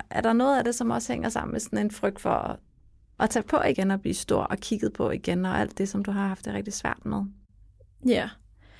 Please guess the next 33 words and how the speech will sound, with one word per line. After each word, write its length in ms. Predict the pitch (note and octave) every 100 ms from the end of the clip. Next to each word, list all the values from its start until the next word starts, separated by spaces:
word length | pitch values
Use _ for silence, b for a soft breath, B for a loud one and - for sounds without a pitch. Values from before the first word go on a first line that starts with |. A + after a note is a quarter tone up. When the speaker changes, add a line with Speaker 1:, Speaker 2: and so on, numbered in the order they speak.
| b _ -
Speaker 2:
For 80 |
eksempel, 220 | G#3 F3+ E3
jeg 80 |
var 60 | E3+
til 140 | -
tandlægen 340 | - G3 G3 G3
for 120 | G#3
nylig 400 | G#3 G3+ G#3+ G3+
og 80 | F#3+ - -
fik, 320 | - G#3+ G3+
øh, 360 | G#3 G3 G3 G3 G3 - -
boret 540 | A#3 A3 G#3+ G#3 A3 A3 - - - _ - -
et 120 | G#3+
hul 240 | - A3
i 60 | A3
tanden. 380 | - A#3 A#3 A3
<laughs> 800 | - - _ - - - - -
Og, 580 | A3 A3 G3+ G3 F#3+ F#3+ - G#3+ G#3+ -
hvad 140 | A3+
det 100 | G#3+
hedder, 120 | G#3+
det 120 | G3+ A3
der 60 |
bedøvelse 500 | G#3+ G#3 B3+ A#3 A#3+
gjorde, 180 | G#3 G3+
at 60 | G#3+
min 220 | G#3 - - -
kind 260 | - A#3+ - - - - -
blev 180 | A#3 A#3
en 60 |
lille 320 | B3+ E4+ F#4+ F#4
smule 220 | E4+ E4
hævet. 400 | D4+ C#4+ D4 D#4